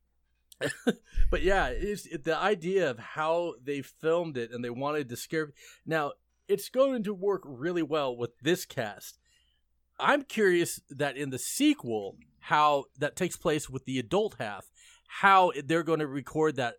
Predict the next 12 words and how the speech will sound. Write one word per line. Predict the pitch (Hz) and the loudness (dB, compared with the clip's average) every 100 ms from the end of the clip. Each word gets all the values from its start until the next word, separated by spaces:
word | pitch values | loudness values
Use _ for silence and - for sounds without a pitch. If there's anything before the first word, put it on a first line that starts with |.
| - | -8
I | |
mean, | 147 156 156 | -4 -4 -2
adults | 160 311 - | 2 4 4
get | 226 | 0
scared | - 220 180 139 | 2 4 4 2
too, | 233 143 98 - - | 2 2 2 -10 -12
but | - 139 | -8 -4
you're | 254 | -4
gonna | 262 226 | 0 0
have | 170 180 - | 2 2 0
to | 147 | -2
really | 113 113 151 190 190 170 147 131 | -4 0 8 8 8 4 2 -2